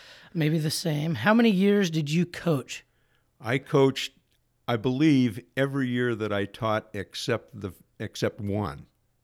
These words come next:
Speaker 1: So my guess was forty, so still about thirty-six years of coaching?
Speaker 2: Yes.
Speaker 1: Um, next question, how many sports did you coach? My guess, I,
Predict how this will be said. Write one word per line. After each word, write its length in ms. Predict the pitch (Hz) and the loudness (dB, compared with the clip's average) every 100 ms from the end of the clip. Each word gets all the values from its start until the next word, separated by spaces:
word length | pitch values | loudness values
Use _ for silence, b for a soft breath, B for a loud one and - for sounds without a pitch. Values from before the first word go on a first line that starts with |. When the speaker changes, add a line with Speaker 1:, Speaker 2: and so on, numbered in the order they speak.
| _ _ b b | _ _ b b
Speaker 1:
So 120 | - | 0
my 200 | 185 196 | 2 4
guess 200 | 190 190 | 4 2
was 140 | 170 | 0
forty, 360 | - 185 175 151 | 0 2 4 4
so 200 | - 160 | 2 0
still 340 | - - 202 | 0 2 4
about 360 | 180 156 156 156 | 4 4 0 0
thirty-six 540 | 185 175 170 185 175 | 0 0 0 -4 -4
years 220 | 185 180 151 | -2 0 -2
of 60 | |
coaching? 420 | - 175 - 196 - | -2 -4 -2 -6 -4
Speaker 2:
Yes. 420 | 131 92 - - - B B B B B - | -2 -2 -4 -16 -18 B B B B B 0
Speaker 1:
Um, 300 | 190 180 160 156 | 4 4 0 2
next 280 | 196 233 - | 4 4 2
question, 480 | 220 220 - 175 | 2 2 2 -2
how 260 | 131 147 247 | 0 2 4
many 240 | 262 247 | 4 2
sports 760 | 185 - - 226 214 190 - - - b b b | 2 -2 -2 2 2 2 -4 -12 -14 b b b
did 220 | 156 151 | -2 0
you 180 | 160 196 | 2 0
coach? 460 | - - 214 156 165 | 0 0 2 2 0
My 260 | 180 214 | 0 2
guess, 320 | 226 190 185 180 | 4 4 4 4
I, 240 | 170 | 0